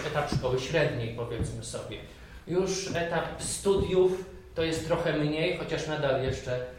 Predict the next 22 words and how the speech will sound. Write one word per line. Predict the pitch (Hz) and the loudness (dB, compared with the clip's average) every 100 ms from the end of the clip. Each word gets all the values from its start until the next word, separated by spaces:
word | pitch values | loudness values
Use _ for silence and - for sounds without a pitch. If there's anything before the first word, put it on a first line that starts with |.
| - - | -12 -6
bardzo | 127 123 123 | -4 -4 -4
wysoko. | 120 117 - 127 131 | -4 -6 -6 -4 -2
Nigdy | 175 240 185 185 185 | 0 2 2 2 0
przeciętnie | - 170 165 180 175 147 147 185 - - - | -2 -2 0 0 0 0 0 2 2 -2 -4
nie | 160 | -2
nudzimy | 156 151 175 170 | 0 0 -2 -2
się | 170 | -2
tyle, | 147 165 160 | -2 0 0
co | 156 143 | 2 0
we | 147 | -2
wczesnej | - 143 139 | -2 -6 -6
młodości. | 131 131 123 107 104 - 127 147 233 233 - - - - - - - - - | -6 -6 -2 -2 -2 -6 -6 -4 -4 -4 -8 -14 -12 -12 -12 -14 -14 -14 -4
Później | 247 277 - 226 220 208 | 4 6 6 6 6 6
nudzimy | 208 202 208 196 | 4 4 4 4
się | - 175 156 | 4 2 0
mniej, | 165 233 220 | 2 2 4
a | |
co | 196 - | 2 0
ciekawe, | - 220 214 | 0 0 2
na | 196 | 2
starość | - - 190 185 180 - - - - | 0 0 2 2 -2 -6 -10 -14 -10
najmniej. | 147 147 135 117 113 | -4 0 0 0 -4